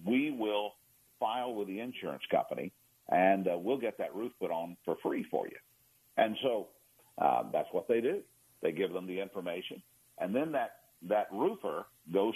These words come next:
to his lawyer and says, "Okay, uh, Mister Brown over there in Saint Augustine is, um, uh, gonna cooperate with us on this, and here's the insurance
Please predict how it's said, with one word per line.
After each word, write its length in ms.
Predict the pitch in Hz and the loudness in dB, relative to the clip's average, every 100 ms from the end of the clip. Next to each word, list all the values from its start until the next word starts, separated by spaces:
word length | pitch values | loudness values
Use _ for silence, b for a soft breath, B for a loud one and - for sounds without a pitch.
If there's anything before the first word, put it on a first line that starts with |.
| - | -2
to 100 | 104 | -2
his 280 | 123 151 - - - _ - | -2 -2 -6 -10 -14 _ -6
lawyer 420 | - - 120 139 - _ _ _ _ B B - | -2 2 2 0 -12 _ _ _ _ B B 4
and 500 | 78 90 98 95 85 - - | 8 10 10 8 0 -4 2
says, 260 | 104 85 78 - 95 | 6 6 4 0 0
"Okay, 480 | 95 - 87 104 - _ _ _ - | 2 4 4 2 -2 _ _ _ -6
uh, 120 | - | 0
Mister 240 | 95 - - | 0 0 6
Brown 460 | 123 139 113 101 | 6 8 4 2
over 220 | - 95 90 | -2 -2 0
there 320 | 90 101 117 | 0 -2 -4
in 200 | - 85 78 | -10 -18 0
Saint 160 | 95 90 | 2 4
Augustine 720 | 90 78 78 - 76 101 135 - | 4 2 -6 -4 -4 -4 -6 0
is, 340 | 80 80 78 - - | 0 0 -4 -4 -2
um, 260 | - - - _ B B B _ | -2 -6 -14 _ B B B _
uh, 200 | - - - - - | -2 -2 -2 -12 -4
gonna 220 | 78 87 87 | 4 4 4
cooperate 520 | - 95 98 101 95 | 4 4 4 0 -2
with 140 | 101 98 | -2 -4
us 120 | 117 | -4
on 200 | 101 95 | -4 -2
this, 220 | 107 151 - | -6 -6 -10
and 160 | 82 - | -16 -4
here's 260 | 95 95 - | -2 -2 -2
the 300 | 87 82 95 | -4 -4 -4
insurance 420 | 104 - 95 | -4 -2 -4